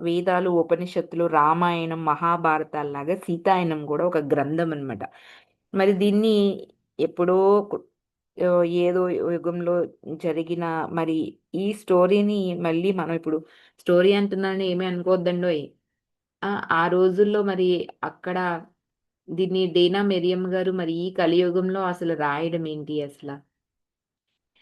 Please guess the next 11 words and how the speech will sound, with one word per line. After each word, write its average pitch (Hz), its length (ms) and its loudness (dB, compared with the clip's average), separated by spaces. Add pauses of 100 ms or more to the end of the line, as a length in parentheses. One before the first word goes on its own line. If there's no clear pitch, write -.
(300)
ఎప్పుడో 185 400 2
జరిగిన 175 460 2
కథ 165 280 -2
ఆవిడికి 180 480 2
గుర్తుకు 165 400 -4
రావడం 160 460 0
ఏంటి? 147 380 -10 (1120)
ఈ 185 100 0
విషయాలన్నీ 180 720 2
కూడా 165 280 0
మనం 165 460 -6